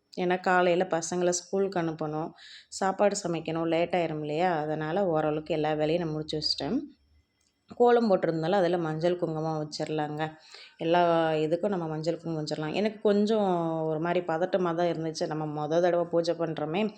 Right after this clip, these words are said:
எதுவும் தப்பு எதுவும் செஞ்சிடக்கூடாது, நம்ம கரெக்டா பூஜை பண்ணிடணும் அப்படின்ட்டு எனக்கு ஒரு மாதிரி படபடப்பா இருக்க தான் செஞ்சுச்சு. இருந்தாலும் பரவாயில்ல, என் நண்பன் எல்லாமே பார்த்துக்கொள்ளுவார். அவர் மனதார ஒரு முறை முருகான் என்று அழைத்தா கண்டிப்பா வந்து நம்ம எப்படி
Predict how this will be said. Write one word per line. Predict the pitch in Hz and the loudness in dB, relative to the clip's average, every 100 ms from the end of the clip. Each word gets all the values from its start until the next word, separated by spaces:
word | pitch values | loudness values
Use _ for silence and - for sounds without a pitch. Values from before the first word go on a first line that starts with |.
| - - - | -14 -16 -6
எதுவும் | 180 170 180 | 0 4 4
தப்பு | 170 165 180 | 2 2 2
எதுவும் | 165 175 | 2 2
செஞ்சிடக்கூடாது, | 175 165 165 160 160 151 147 170 | -2 -2 -2 -2 -4 -4 -2 0
நம்ம | 160 | 0
கரெக்டா | 143 143 143 165 170 | -4 -6 -4 -2 -2
பூஜை | 160 165 165 | -2 0 0
பண்ணிடணும் | 156 151 147 147 151 165 | -2 -4 -6 -4 -4 -2
அப்படின்ட்டு | 147 151 151 156 170 | -2 -4 -2 0 0
எனக்கு | 160 143 | 0 -4
ஒரு | 147 | -4
மாதிரி | 147 151 160 | -2 -2 -2
படபடப்பா | 156 151 156 160 160 160 | -2 -2 -2 -2 -2 0
இருக்க | 151 156 | 0 0
தான் | 160 160 | -2 -2
செஞ்சுச்சு. | 151 147 165 190 - - - - | -6 -4 -4 -6 -8 -18 -10 0
இருந்தாலும் | 185 202 196 208 214 | 2 4 4 4 2
பரவாயில்ல, | 170 165 165 160 151 156 196 | 2 0 0 0 0 2 2
என் | 190 156 | 0 -4
நண்பன் | 151 151 180 175 | -6 -4 -4 -2
எல்லாமே | 156 160 175 185 | -2 0 0 0
பார்த்துக்கொள்ளுவார். | 180 160 156 160 147 147 151 165 - | -2 -4 -4 -4 -4 -2 0 0 0
அவர் | - 156 151 | -2 -4 -4
மனதார | 151 156 160 165 170 185 226 254 - | -6 -4 0 2 4 6 4 4 0
ஒரு | 156 156 | -2 -2
முறை | 160 160 170 | -2 -2 -2
முருகான் | 147 151 156 190 220 | -4 -2 2 2 2
என்று | 175 160 | 0 0
அழைத்தா | 151 147 - 156 | -2 -4 -4 -4
கண்டிப்பா | 156 143 160 180 208 208 208 | -4 -4 -2 0 2 4 2
வந்து | 165 160 170 - - - - - | 2 -2 -2 -4 -14 -16 -18 -6
நம்ம | 165 160 156 | -2 -2 -2
எப்படி | 160 - 269 | -2 -2 0